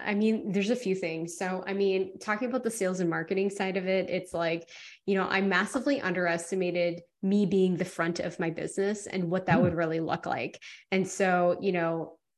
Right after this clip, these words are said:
Speaker 1: is it a struggle right at this moment? Maybe,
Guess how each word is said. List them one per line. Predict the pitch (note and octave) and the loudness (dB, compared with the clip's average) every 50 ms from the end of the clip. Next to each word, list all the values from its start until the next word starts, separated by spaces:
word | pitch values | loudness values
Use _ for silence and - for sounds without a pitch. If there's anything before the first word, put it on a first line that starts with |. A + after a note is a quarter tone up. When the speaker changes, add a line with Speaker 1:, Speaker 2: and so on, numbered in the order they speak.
| - | -2
Speaker 1:
is | - A3 F3+ | 0 0 2
it | A3+ A#3 | 2 2
a | A#3 A3+ | 2 2
struggle | - - G#3+ F#3+ G3 G#3+ G#3 G3 | 0 0 0 0 2 2 0 0
right | F3 F3+ F#3 F#3 G3 - | 0 2 2 2 2 2
at | - G3+ - | 0 -2 -2
this | G3 F#3+ F#3+ - | -2 -4 -4 -2
moment? | F#3+ E3+ E3+ F3 G#3+ A3+ A#3+ A#3 - | -2 -2 -2 -2 -2 -2 -2 -2 -2
Maybe, | G3+ G3+ G3 A#3+ B3 B3 A3+ - | -2 -2 0 0 -2 -2 -4 -6